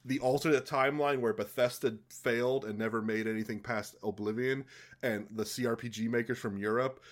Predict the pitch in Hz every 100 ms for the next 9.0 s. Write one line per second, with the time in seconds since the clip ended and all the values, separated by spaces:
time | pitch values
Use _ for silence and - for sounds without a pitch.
0 | - - 104 104 104 117 135 - - 113
1 | 110 101 131 147 151 156 139 127 110 101
2 | 98 104 95 101 95 104 151 185 165 139
3 | - 117 120 104 110 104 101 104 101 98
4 | 101 92 95 - 107 107 135 131 - -
5 | _ - - 120 123 120 117 123 117 123
6 | 113 107 110 104 98 - 107 104 104 98
7 | 101 95 101 98 98 104 95 92 87 -
8 | 87 76 76 80 143 185 160 170 170